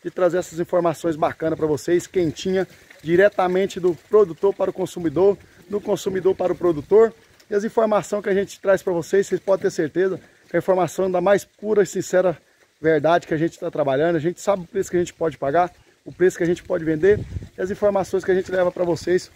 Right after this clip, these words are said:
pode ter certeza que é, vai ajudar bastante vocês aí na compra e na venda dos seus animais, beleza? Então é esse vídeo aí que vai passar pra vocês aí, assiste até o final,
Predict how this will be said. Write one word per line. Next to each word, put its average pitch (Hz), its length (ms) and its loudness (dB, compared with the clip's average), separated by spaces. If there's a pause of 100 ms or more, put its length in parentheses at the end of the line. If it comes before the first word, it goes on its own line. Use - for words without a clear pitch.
pode 156 160 -4
ter 170 80 -4
certeza 170 500 -2 (540)
que 175 140 2
é, 185 220 4
vai 165 160 4
ajudar 160 240 0
bastante 165 380 -4
vocês 160 320 -4
aí 160 80 -2
na 160 100 -2
compra 160 420 -4 (160)
e 156 60 -10
na 151 140 2
venda 143 260 -2
dos 135 100 -12
seus 151 200 -4
animais, 135 340 -2
beleza? 185 380 4 (420)
Então 220 140 -2
é 233 60 2
esse 233 140 -4
vídeo 208 240 -4
aí 202 100 4
que 202 100 -8
vai 190 180 2
passar 180 340 -4
pra 196 120 0
vocês 175 280 0
aí, 185 100 2
assiste 185 320 -6
até 180 120 -2
o 175 40 2
final, 175 380 2